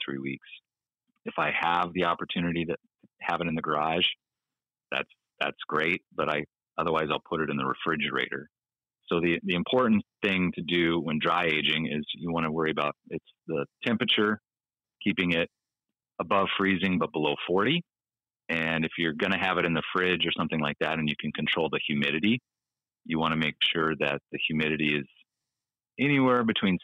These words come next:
sixty and seventy-five. You, you can even go eighty, but a-, above eighty-five degrees humidity, it's gonna go, it's gonna spoil. So what I'll do is I'll take those hindquarters, get 'em in the fridge at home.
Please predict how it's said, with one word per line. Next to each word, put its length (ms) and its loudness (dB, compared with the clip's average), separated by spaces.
sixty 640 2
and 140 0
seventy-five. 840 0
You, 240 -2
you 80 4
can 100 2
even 180 4
go 220 2
eighty, 320 2
but 160 2
a-, 160 0
above 300 2
eighty-five 480 2
degrees 320 0
humidity, 400 2
it's 180 -2
gonna 140 -2
go, 220 -2
it's 160 -12
gonna 220 -2
spoil. 400 0
So 100 4
what 160 6
I'll 160 6
do 220 6
is 80 2
I'll 120 0
take 200 0
those 180 2
hindquarters, 720 2
get 100 0
'em 100 4
in 60 6
the 140 4
fridge 260 2
at 80 0
home. 400 0